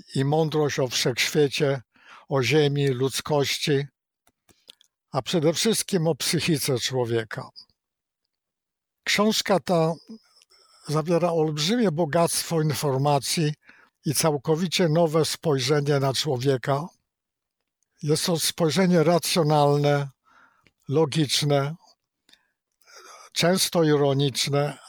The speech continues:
ale zawsze pełne troski o losy ludzkości. Głównym tematem, na którym Gurdziejew koncentruje się, to analiza i krytyka psychiki,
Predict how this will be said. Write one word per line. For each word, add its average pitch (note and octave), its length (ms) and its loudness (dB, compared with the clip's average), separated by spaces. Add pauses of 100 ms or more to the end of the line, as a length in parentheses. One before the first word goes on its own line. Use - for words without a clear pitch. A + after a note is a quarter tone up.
(600)
ale C#3 220 0
zawsze E3+ 480 0
pełne D3+ 440 2
troski D3 560 -2 (840)
o C3 120 2
losy C3+ 400 0
ludzkości. B2+ 840 -4 (2000)
Głównym G#3 460 4
tematem, D3+ 640 4 (2000)
na C3+ 120 -2
którym D3+ 460 -2
Gurdziejew C#3+ 540 0
koncentruje C3+ 840 0
się, B2+ 340 -2 (1200)
to D3 140 -4
analiza F3 600 0
i D3 180 -4
krytyka D3+ 600 -2
psychiki, D3 800 -2